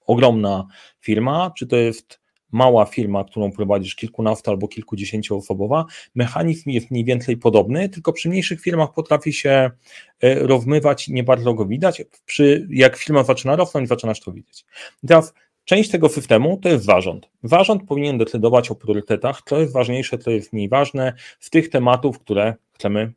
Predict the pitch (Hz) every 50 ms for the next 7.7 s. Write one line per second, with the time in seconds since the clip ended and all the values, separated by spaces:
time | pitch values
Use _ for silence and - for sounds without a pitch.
0 | _ - 123 117 104 95 98 95 - - - 113 117 123 139 139 131 127 - _
1 | - _ _ - 117 190 214 208 156 117 107 - - - - - 113 - 139 127
2 | 113 104 107 104 107 110 107 104 101 98 - - - 90 92 107 131 160 185 175
3 | _ - - _ _ 123 143 156 151 165 160 156 160 160 151 123 120 120 - 135
4 | 131 127 123 113 110 95 92 98 95 - - - - 165 151 - - 98 95 -
5 | - 110 110 110 - _ _ _ _ _ _ _ _ _ _ _ - - - -
6 | 117 113 104 110 107 110 - 120 - - 104 104 98 - 104 95 104 95 90 95
7 | - - 104 - 143 151 147 - 143 131 127 135 135 135